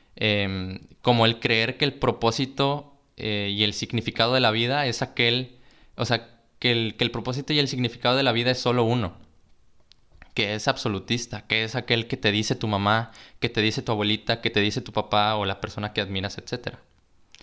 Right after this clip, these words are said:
¿Por, por qué es dema-, por qué digo que es absurdo? ¿O por qué se le llaman absurdas a estas teorías? Porque si bien sabemos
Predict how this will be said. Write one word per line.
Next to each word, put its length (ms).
¿Por, 260
por 240
qué 100
es 220
dema-, 380
por 200
qué 140
digo 240
que 120
es 140
absurdo? 540
¿O 100
por 140
qué 100
se 100
le 80
llaman 260
absurdas 540
a 40
estas 280
teorías? 420
Porque 220
si 160
bien 220
sabemos 600